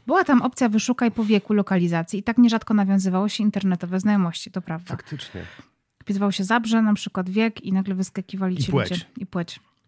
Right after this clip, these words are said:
Speaker 1: Pewnego wieczoru, gdy miałam jakieś trzynaście lat, znudzona po szkole klikam: Kraków, czternaście lat, dostępny. I know, I know, sama mam dreszcze, jak teraz o tym myślę.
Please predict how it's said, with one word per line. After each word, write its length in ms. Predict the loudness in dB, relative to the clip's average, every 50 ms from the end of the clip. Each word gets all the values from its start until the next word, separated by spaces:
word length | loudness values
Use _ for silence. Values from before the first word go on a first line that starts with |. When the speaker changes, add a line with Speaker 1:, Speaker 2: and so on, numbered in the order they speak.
| _ _ _ _ _ _ _ _ _ _ _ _ _ _ -6 -4
Speaker 1:
Pewnego 360 | -2 2 2 4 4 4 2
wieczoru, 300 | 2 0 0 0 0 0
gdy 140 | 0 0 2
miałam 220 | 2 2 2 2
jakieś 220 | 0 -2 -4 -6 -4
trzynaście 440 | -2 0 0 0 0 -2 -2 -2
lat, 180 | -2 -2 -2 -2
znudzona 380 | -2 -2 -2 0 2 2 2 0
po 120 | -2 -6
szkole 280 | -6 -2 -2 -2 -2 -2
klikam: 360 | -4 -6 -6 -6 -6 -8 -6
Kraków, 420 | -4 -2 -2 -2 -2 -4 -8 -8
czternaście 500 | -8 -6 -2 0 0 0 0 -2 -4 -4
lat, 220 | -4 -4 -4 -6 -4
dostępny. 640 | -4 -4 -4 0 0 0 0 2 0 -4 -6 -8 -10 _ -20 -20 -20 -20 -20 -20 _ _ _ 0 4 6
I 40 |
know, 320 | 6 6 6 4 4 2 2
I 40 | 2
know, 220 | 2 2 0 0
sama 200 | 0 0 2 2 2
mam 160 | 2 2 0
dreszcze, 320 | 0 -2 -4 -4 -4 -6
jak 100 | -6 -6
teraz 220 | -6 -6 -6 -6 -6
o 40 | -2
tym 200 | 0 2 4 4
myślę. 300 | 4 2 0 -6 -10